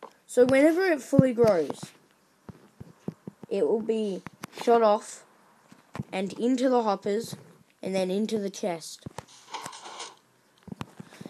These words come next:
It is a little bit faulty, but then you look in the chest, now there is two sugar canes. This was also kind of a, like,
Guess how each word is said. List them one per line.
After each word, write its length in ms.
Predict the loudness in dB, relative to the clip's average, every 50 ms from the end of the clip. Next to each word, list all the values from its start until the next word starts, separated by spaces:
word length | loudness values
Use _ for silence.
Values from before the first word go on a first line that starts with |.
| -8 -6
It 200 | -4 -4 -6 -6 -10 -12 -8
is 360 | -4 0 2 2 2 2 2
a 60 | 0
little 260 | 2 2 2 2 2
bit 140 | 2 0 -2
faulty, 680 | 0 2 2 2 2 0 -2 -4 -2 -2 -2 -4 -6 -8 _ -12
but 140 | -12 -4
then 200 | -2 0 0 2
you 200 | 2 4 6 6
look 160 | 6 6 4 2
in 100 | 2 2
the 120 | 2 2
chest, 320 | 0 0 -2 -2 4 8 8 8 8 6 0 -20 -20 -20 -20 -12 -6
now 300 | -4 -2 0 0 2 2
there 320 | 2 2 2 2 2 0 0
is 160 | -2 -4 -4 -6 -8
two 500 | -6 -4 0 2 4 4 4 2 0 -2 -6 -10 -20 -20 -18 -18 -18 -8 2
sugar 300 | 4 4 4 4 2 -6
canes. 680 | -8 -10 -14 -12 -12 -14 -14 -16 -16 -18 -20 -20 -20 -20 -20 -20 -20 -20 -20 _ -20 -20 -20 -20 -18 -12 -10 -4 0 4 4 4 4 4 0 -12 -18 -18 -16 -16 -16 -18 -18 -14 -12 -10 -6 -4 -4 -4 2 2
This 220 | 2 2 2 0
was 100 | 0 2
also 380 | 4 4 4 4 4 2 0 0
kind 360 | 2 2 2 2 4 4 2
of 160 | 2 2 2
a, 540 | 4 4 4 4 2 2 0 -2 -2 -2 -4
like, 460 | -4 -4 -4 -6 -6 -10 -14 -14 -14